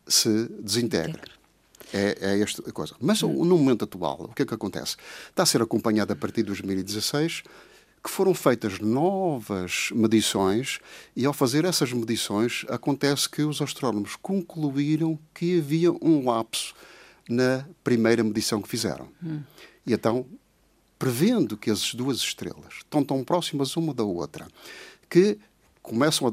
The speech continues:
Speaker 1: a, a roubar, chamemos entre aspas, o tal
Speaker 2: Uhum,
Speaker 1: material
Speaker 2: material.
Speaker 1: uma da outra, e têm um, um período orbital muito curto.
Speaker 2: Uhum.
Speaker 1: Isto é, já,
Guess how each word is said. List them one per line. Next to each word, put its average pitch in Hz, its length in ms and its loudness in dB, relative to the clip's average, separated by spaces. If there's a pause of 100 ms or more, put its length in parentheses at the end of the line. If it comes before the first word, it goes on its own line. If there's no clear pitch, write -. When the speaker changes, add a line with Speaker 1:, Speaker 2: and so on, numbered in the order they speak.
Speaker 1:
a, 110 300 2
a - 20 4
roubar, 110 460 0
chamemos 110 400 0
entre 117 140 -2
aspas, 101 340 -2
o 143 240 -2
tal 98 220 -2
Speaker 2:
Uhum, 101 80 0
Speaker 1:
material 117 400 4
Speaker 2:
material. 98 160 2
Speaker 1:
uma 117 40 0
da 139 100 0
outra, 175 380 -2 (640)
e 180 340 6 (260)
têm 170 220 10
um, 151 340 6
um 143 40 -2
período 113 340 4
orbital 156 600 0 (300)
muito 170 320 0
curto. 160 380 -4
Speaker 2:
Uhum. 147 220 -12 (120)
Speaker 1:
Isto - 280 -4
é, 95 160 -2
já, 175 280 -4